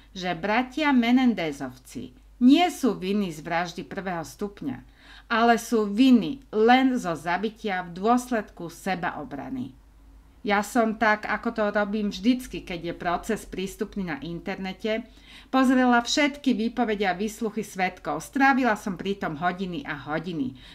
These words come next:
Dozvedela som sa neuveriteľné veci a preto chcem na tomto mieste vysloviť varovanie.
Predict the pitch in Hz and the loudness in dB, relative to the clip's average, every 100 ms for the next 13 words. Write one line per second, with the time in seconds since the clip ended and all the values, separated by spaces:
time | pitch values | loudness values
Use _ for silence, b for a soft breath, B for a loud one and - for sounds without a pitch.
0 | B 233 247 262 254 247 240 247 220 226 | B 4 6 4 6 4 4 2 0 0
1 | 202 214 247 - 240 226 208 214 190 180 | 0 2 0 0 0 0 -2 -6 -6 -4
2 | 170 220 - - 147 - 214 233 233 - | -2 -4 -4 -10 -12 -4 -2 0 -2 -4
3 | 202 175 147 196 196 202 165 160 175 - | -8 -6 -6 -4 -4 -4 -6 -6 -8 -10
4 | 170 202 - 190 170 156 160 196 202 165 | -8 -8 -6 -8 -8 -4 -2 0 -2 -4
5 | 147 | -4